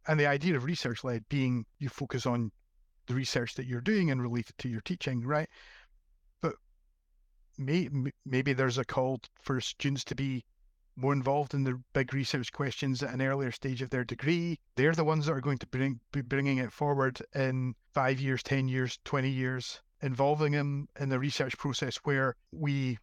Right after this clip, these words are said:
celebrate failure rather than, I'm not saying we need to move to a system where there aren't grades, but I mean, you know, where everything is driven by the grade and the degree that you get, there is a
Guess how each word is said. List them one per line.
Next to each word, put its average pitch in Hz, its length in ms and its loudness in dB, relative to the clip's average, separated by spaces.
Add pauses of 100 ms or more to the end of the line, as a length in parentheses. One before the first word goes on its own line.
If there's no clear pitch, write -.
(140)
celebrate 160 560 2
failure 202 400 0 (480)
rather 143 300 4
than, 135 400 0 (760)
I'm 139 120 2
not 156 180 2
saying 139 260 2
we 135 60 0
need 139 200 -4
to 135 60 -6
move 131 220 -2
to 123 120 -2
a - 20 -2
system 127 340 -4
where 123 140 0
there 117 100 0
aren't 123 240 0
grades, 127 500 -2
but 127 120 -2
I 139 100 -6
mean, 131 240 0 (840)
you 160 60 2
know, 131 140 2
where 143 160 2
everything 160 400 2
is 131 160 0
driven 123 480 0 (640)
by 123 500 0 (320)
the 127 80 -2
grade 127 380 0
and 120 120 0
the 113 60 -4
degree 135 380 0
that 127 100 -2
you 123 180 -6
get, 127 400 0 (920)
there 135 160 2
is 127 140 0
a 131 200 0